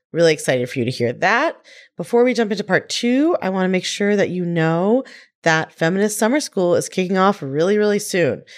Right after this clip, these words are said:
It is happening inside the Clutch during the month of August, but you have to join by July thirty-first to get access to the whole thing automatically just for being inside the Clutch.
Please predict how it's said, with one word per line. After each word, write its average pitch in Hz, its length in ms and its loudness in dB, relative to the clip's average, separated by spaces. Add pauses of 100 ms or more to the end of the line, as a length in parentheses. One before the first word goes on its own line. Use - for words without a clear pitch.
(260)
It 139 100 0
is 143 120 0
happening 143 320 0
inside 208 320 2
the 233 80 -2
Clutch 170 380 -2 (120)
during 160 280 2
the 240 60 -2
month 196 200 0
of - 80 -6
August, 127 560 0
but 147 80 -8
you 151 80 0
have 190 240 -2
to 254 100 -6
join 233 300 0
by 156 140 2
July 139 400 0
thirty-first 156 680 -2 (400)
to 180 280 0
get 160 220 2
access 165 400 -2
to - 100 -8
the 147 80 -2
whole 190 280 2
thing 156 380 -2 (120)
automatically 135 720 0
just 147 340 2
for - 80 -2
being 123 220 0
inside 117 280 0
the - 60 -6
Clutch. - 400 -4